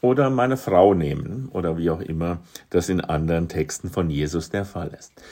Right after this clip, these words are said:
Und da müssen wir rückbezüglich sein. Also um was es geht, ist eigentlich die Befehlskette. Ja, die Befehlskette, dass quasi das Vertrauen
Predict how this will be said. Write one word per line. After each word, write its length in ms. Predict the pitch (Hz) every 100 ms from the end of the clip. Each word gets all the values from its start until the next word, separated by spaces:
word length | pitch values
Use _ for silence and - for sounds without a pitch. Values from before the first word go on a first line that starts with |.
| - -
Und 120 | 95
da 80 | 101
müssen 280 | 120 135 143
wir 160 | 131
rückbezüglich 800 | 143 170 - - - 98 - - -
sein. 240 | - - - _ - - -
Also 200 | 95 98
um 100 | 87
was 200 | 95 120
es 220 | 131 -
geht, 280 | - 95 131
ist 240 | 143 - -
eigentlich 440 | 82 78 90 -
die 100 | 107
Befehlskette. 1160 | 104 113 - 202 185 - - _ - 185 - 120 _ _ _ _ _
Ja, 300 | 226 202 - - - - -
die 80 |
Befehlskette, 1300 | 101 110 - 131 151 196 - - - 196 196 208 208 - _ - - - -
dass 240 | 123 -
quasi 440 | 113 113 135 156
das 200 | 143 123
Vertrauen 960 | - 110 92 107 98 101 139 196 202 -